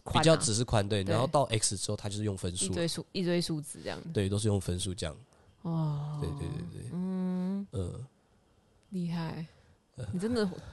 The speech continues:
Speaker 1: 我的印象里，你真的花非常多时间在玩这个游戏。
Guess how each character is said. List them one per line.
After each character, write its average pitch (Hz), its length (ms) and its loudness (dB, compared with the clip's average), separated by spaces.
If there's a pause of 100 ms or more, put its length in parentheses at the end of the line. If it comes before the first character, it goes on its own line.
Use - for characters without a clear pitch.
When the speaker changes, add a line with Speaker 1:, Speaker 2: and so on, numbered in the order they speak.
(260)
Speaker 1:
我 208 140 4
的 202 100 2
印 240 160 4
象 233 220 6
里， 170 80 4
你 165 160 2
真 185 120 0
的 202 100 4
花 180 180 2
非 175 80 -4
常 170 140 6
多 151 160 2
时 156 140 -2
间 127 140 -4
在 160 180 0 (440)
玩 151 180 2
这 151 60 -2
个 156 80 -4
游 110 160 -6
戏。 175 300 -8